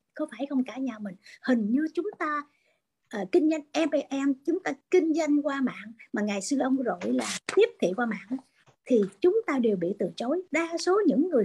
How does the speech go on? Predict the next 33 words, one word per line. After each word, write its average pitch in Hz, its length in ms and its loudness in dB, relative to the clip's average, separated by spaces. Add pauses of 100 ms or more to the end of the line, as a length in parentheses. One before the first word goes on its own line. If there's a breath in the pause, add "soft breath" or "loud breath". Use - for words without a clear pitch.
(120)
không 311 260 4 (120)
hiểu, - 180 -4 (200)
không 311 100 -2 (140)
tìm 208 240 2
hiểu 202 260 -4 (640)
cho 294 200 -2
kỹ 233 240 -4
cái 330 120 -4
cơ 254 80 2
hội 214 220 2
này 190 180 -4 (240 loud breath)
thì 247 160 2
đều 202 240 6
phản 202 200 -4
đối. 277 200 0
Và 220 260 -4
chính 381 180 4 (100)
ngày 240 200 0
xưa, 294 300 0 (420 soft breath)
cách 349 180 -2
đây 262 180 0
hơn 302 220 2
hai 311 200 2
mươi 302 160 4
năm 269 240 2 (100)
thì, 240 60 0 (400)
ờ, 226 160 0 (340)
Robert 269 280 2
Kiyosaki 262 680 0
đã - 180 -4 (180)
từng 202 160 2 (120)
phản 180 220 -6
đối. 254 180 -4